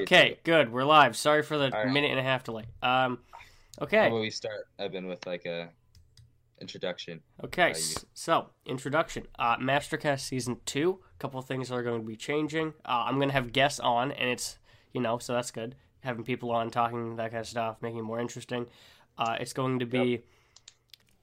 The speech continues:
Speaker 1: uh, about some, like, different topics. As you can probably tell by some of the stuff we're talking about, it's not necessarily related to tech. Like, I have a couple of things about just general news that happened, uh, over
Speaker 2: Oh,
Speaker 1: recently, so
Speaker 2: interesting.
Speaker 1: there's that.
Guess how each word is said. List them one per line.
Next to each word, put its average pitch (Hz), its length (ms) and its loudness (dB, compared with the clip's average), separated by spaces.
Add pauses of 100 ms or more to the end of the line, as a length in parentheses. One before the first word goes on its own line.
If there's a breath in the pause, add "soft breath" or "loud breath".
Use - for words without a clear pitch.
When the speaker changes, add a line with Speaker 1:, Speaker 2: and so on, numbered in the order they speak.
(400)
Speaker 1:
uh, 110 360 0
about 120 360 0
some, 131 160 -2
like, 127 160 -2
different 131 280 -2
topics. 135 560 0
As 120 220 -6
you 123 60 -4
can 120 200 -4 (160)
probably 120 320 0
tell 117 300 -2
by 113 320 -4
some 113 160 -10
of 113 60 -6
the 117 80 -6
stuff - 240 -6
we're 117 60 -8
talking 117 260 -8
about, 110 160 -4
it's - 140 -10
not 113 180 -6
necessarily 117 580 -6
related 113 600 -6
to 110 240 -10
tech. 120 340 -6
Like, 117 160 -8
I 113 100 -6
have 110 100 -8
a 113 40 -14
couple 117 180 -8
of 110 60 -14
things 113 340 -8
about 110 280 -6
just 110 180 -12
general 110 340 -4
news 113 220 -6
that 117 100 -10
happened, 117 480 -6 (680 soft breath)
uh, 117 220 4
over 110 260 -6
Speaker 2:
Oh, 104 40 -6
Speaker 1:
recently, 165 520 0
so 120 260 -2
Speaker 2:
interesting. 107 40 -4
Speaker 1:
there's 107 220 -6
that. 131 280 2